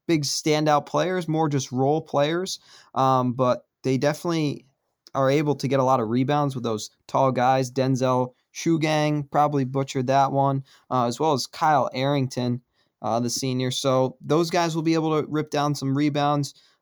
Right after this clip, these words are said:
Um, and with these guys scoring and running the floor, um, Siena's gonna be a tough team to beat for the Minutemen, especially considering they closed out on that ten-game winning streak.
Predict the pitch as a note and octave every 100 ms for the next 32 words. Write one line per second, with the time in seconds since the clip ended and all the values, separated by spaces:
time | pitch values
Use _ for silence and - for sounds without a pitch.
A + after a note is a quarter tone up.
0 | - B2 B2 A#2+ B2 C3 D3+ D3 D3 C3+
1 | - - - C#3+ C#3+ C#3+ A#2+ A2+ B2+ C#3
2 | B2 - - C3+ C#3 C3+ C3 _ _ _
3 | - A2 A2 G2 - _ - - C3 D#3+
4 | C#3 C#3 B2+ C3 A#2 - C3 - D3 C3+
5 | A2 A2 C3 - - G#2+ G2+ G#2+ A2+ G2
6 | F#2+ - C#3+ - B2+ G#2+ _ _ - C#3
7 | - D#3+ C3+ A#2 A2+ C#3+ C#3 B2 C3+ C3+
8 | B2 A2+ - C3+ B2+ B2 A2 A2+ C3+ A#2+
9 | - A#2 G#2